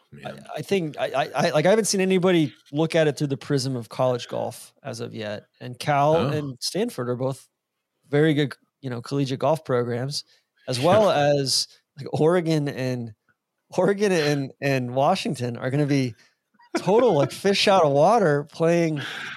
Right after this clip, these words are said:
Speaker 1: playing in the Big Ten from
Speaker 2: Hey,
Speaker 1: a golf
Speaker 2: kids, we're,
Speaker 1: perspective.
Speaker 2: we have an in-conference match against Rutgers <laughs> this week, so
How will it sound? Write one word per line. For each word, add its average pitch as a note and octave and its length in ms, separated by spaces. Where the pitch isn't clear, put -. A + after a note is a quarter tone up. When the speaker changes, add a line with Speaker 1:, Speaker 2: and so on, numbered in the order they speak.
Speaker 1:
playing F3 220
in E3 60
the C#3+ 80
Big D#3 220
Ten C#3 460
from A2+ 100
Speaker 2:
Hey, B2 60
Speaker 1:
a - 20
golf A#2+ 280
Speaker 2:
kids, - 80
we're, A2+ 60
Speaker 1:
perspective. A#2+ 580
Speaker 2:
we C3 120
have B2+ 140
an A#2+ 100
in-conference A#2 600
match G#2+ 240
against F#2+ 360
Rutgers G2 680
<laughs> - 160
this - 280
week, C#3 400
so A2+ 520